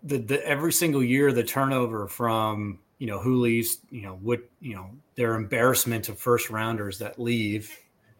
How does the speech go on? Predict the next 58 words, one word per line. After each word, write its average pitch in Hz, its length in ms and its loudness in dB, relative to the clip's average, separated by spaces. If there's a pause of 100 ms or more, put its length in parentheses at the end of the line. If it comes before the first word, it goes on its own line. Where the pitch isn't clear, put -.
(360)
And 113 120 -6
it's 110 160 -2
like, 113 260 2
well, 113 140 -2
the 107 80 -4
guys 117 260 0
behind 113 380 -2
them 95 80 -6
might 101 180 -6
be 98 80 -8
even 87 180 -14
better. 131 440 -4
<laughs> - 40 -20 (840)
And 143 120 2
that's 147 200 4
been, 147 240 4
it's 135 100 -4
been 170 140 2
like 151 180 4
that 151 220 6
now 143 220 4
for 123 340 0 (880)
how 131 160 8
many 147 160 4
years 151 260 4
in 147 80 0
a - 20 2
row? 151 300 8
Like, 143 220 8
they, 180 160 10
like, 165 180 6
there's 220 300 12
literally 240 260 12
nothing 180 380 4
they 151 160 6
can 127 180 4
do 135 220 6
that 113 100 4
would 104 140 -4
be 113 80 0
surprising 113 580 0
to 107 100 -8
me 104 160 -4
when 104 120 -6
it 110 100 -12
came 120 240 0
to, 110 200 -4
when 135 120 -4
it 117 100 -6
comes 123 220 0
to, 120 60 -4
like, 113 200 0
trotting 113 460 2
out, 113 240 -2
like, 107 260 -4
A 113 140 -2
one 110 240 -4
personnel. 98 640 -6